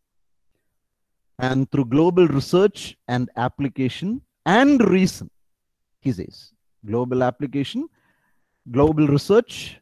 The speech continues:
application, and reason, we must be able to achieve this sustainable ecosystem. But many people say that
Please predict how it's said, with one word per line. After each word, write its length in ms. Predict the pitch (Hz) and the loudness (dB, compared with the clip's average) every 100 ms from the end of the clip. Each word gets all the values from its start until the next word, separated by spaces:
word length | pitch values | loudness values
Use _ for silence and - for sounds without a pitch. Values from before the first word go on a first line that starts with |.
| _ | _
application, 760 | 123 - 160 135 156 - 240 269 _ | -4 -2 -4 -2 -2 -2 -6 -8 _
and 300 | - 123 127 - - | -6 -4 -4 -8 -10
reason, 560 | 104 143 175 - 95 - _ _ _ _ _ _ _ | -2 -2 -2 -6 -10 -12 _ _ _ _ _ _ _
we 140 | 110 | -6
must 260 | 117 117 - | -4 -6 -6
be 160 | 110 113 | -6 -4
able 220 | 113 117 | -4 -6
to 60 | - - | -8 -14
achieve 540 | 107 - 127 127 92 | -14 -10 -8 -8 -6
this 120 | 123 | -10
sustainable 680 | - 110 - 123 117 123 247 302 _ _ _ | -6 -8 -8 -6 -6 -4 -4 -6 _ _ _
ecosystem. 540 | 107 - - - - _ _ _ _ _ _ _ _ _ _ _ _ _ _ _ _ _ _ _ _ _ _ _ _ _ _ _ _ _ _ | -14 -14 -20 -20 -20 _ _ _ _ _ _ _ _ _ _ _ _ _ _ _ _ _ _ _ _ _ _ _ _ _ _ _ _ _ _
But 180 | 202 175 | -2 0
many 260 | 160 202 254 | 2 4 4
people 380 | - 170 170 | 2 -2 -2
say 240 | 165 - 151 | -2 0 2
that 160 | 139 | 0